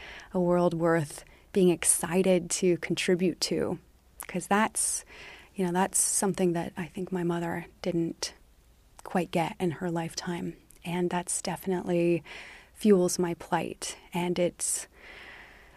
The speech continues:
making beautiful collaborative projects and albums and touring and speaking and learning from communities of creativity and resistance. And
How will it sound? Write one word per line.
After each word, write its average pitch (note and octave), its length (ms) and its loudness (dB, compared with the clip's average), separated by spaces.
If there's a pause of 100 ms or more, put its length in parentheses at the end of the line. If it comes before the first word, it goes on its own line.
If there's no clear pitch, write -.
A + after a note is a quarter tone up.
(180)
making G3 580 6 (380)
beautiful G3+ 360 8
collaborative F#3 600 6
projects F#3 600 4
and E3+ 140 2
albums F3+ 800 6
and E3+ 340 -2
touring F#3+ 540 6
and E3 140 2
speaking F#3 680 4
and E3+ 200 2
learning F3+ 400 8
from F3+ 420 2 (140)
communities F3+ 720 4
of E3 380 -2 (240)
creativity F#3 760 4
and E3 120 4
resistance. F3 1000 2
And D#3+ 460 0